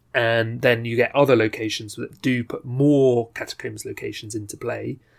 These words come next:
and depending on where they go, some are above and to the right, some are below and to the right.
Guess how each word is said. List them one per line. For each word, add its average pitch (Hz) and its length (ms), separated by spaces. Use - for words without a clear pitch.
and 107 320
depending 113 380
on 110 80
where 107 120
they 104 100
go, 107 160
some 110 260
are 113 200
above 139 380
and 147 120
to 156 80
the 143 80
right, 143 300
some 107 200
are 104 40
below 113 340
and 127 140
to - 100
the 120 100
right. 127 420